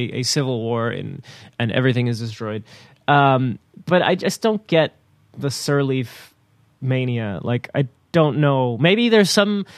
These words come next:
aspect of the country that she's done tremendous amount with, uh, but it, it, why not, why not work on education?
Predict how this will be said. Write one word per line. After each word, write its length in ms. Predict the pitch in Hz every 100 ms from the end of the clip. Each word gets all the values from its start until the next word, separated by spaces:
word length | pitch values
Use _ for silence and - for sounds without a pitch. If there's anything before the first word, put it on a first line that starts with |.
| - - 160
aspect 440 | 175 - 175 -
of 80 | 135
the 80 | 143
country 400 | 156 151 165 151
that 160 | 147
she's 220 | - 143 123
done 420 | 160 160 147 - _
tremendous 640 | - 160 147 156 160 165 -
amount 340 | 143 139 131
with, 300 | 120 110 - _ -
uh, 440 | 127 120 113 110 - - _ -
but 160 | 165
it, 140 | 175 135
it, 140 | 170
why 180 | 165 180
not, 240 | 214 208 - _ _ -
why 140 | 151
not 140 | 190 170
work 160 | 180
on 80 | 170
education? 640 | 151 139 147 143 131 110